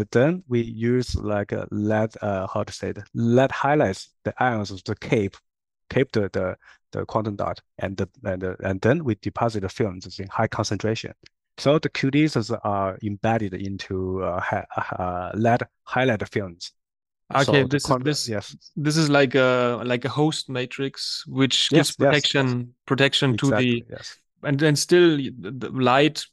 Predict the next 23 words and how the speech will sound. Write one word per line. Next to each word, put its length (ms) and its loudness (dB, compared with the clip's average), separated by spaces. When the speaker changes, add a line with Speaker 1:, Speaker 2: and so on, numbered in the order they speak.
Speaker 2:
can 240 0
penetrate 500 0
this, 320 -2
uh, 320 -2
matrix 600 0
Speaker 1:
Yeah, 40 -6
true. 160 -4
Speaker 2:
and 180 -2
can 200 2
be 220 6
then 540 0
harvested 600 -2
or 60 -4
whatever 480 2
Speaker 1:
Yes. 180 -12
Speaker 2:
by 140 4
the 80 2
quantum 300 0
dots. 260 -10
Speaker 1:
Yes, 300 -2
that's 160 0
true. 120 0
Speaker 2:
Okay. 360 -4